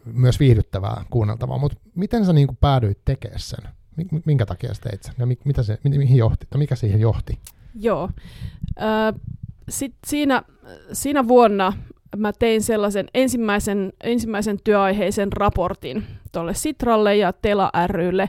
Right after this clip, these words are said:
Speaker 1: Siis tää oli kaksituhatta seitsemäntoista?
Speaker 2: Tää oli kaksituhatta seitsemäntoista.
Speaker 1: Joo.
Speaker 2: Ja siitä, siitä, että siitä tuli raportti ja se julkaistiin, niin siitä, siitä on kiittäminen Suvianne Siimestä.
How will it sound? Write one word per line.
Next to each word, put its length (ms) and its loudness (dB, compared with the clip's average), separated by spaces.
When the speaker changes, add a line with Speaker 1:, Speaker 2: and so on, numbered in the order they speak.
Speaker 1:
Siis 120 -12
tää 60 4
oli 80 6
kaksituhatta 400 2
seitsemäntoista? 420 -4
Speaker 2:
Tää 80 4
oli 120 2
kaksituhatta 440 0
seitsemäntoista. 800 0
Speaker 1:
Joo. 160 -4
Speaker 2:
Ja 60 2
siitä, 540 0
siitä, 340 -2
että 120 -4
siitä 280 -2
tuli 240 4
raportti 520 0
ja 140 0
se 140 -2
julkaistiin, 640 0
niin 160 -4
siitä, 480 -2
siitä 320 -4
on 80 -6
kiittäminen 480 -4
Suvianne 460 2
Siimestä. 640 -2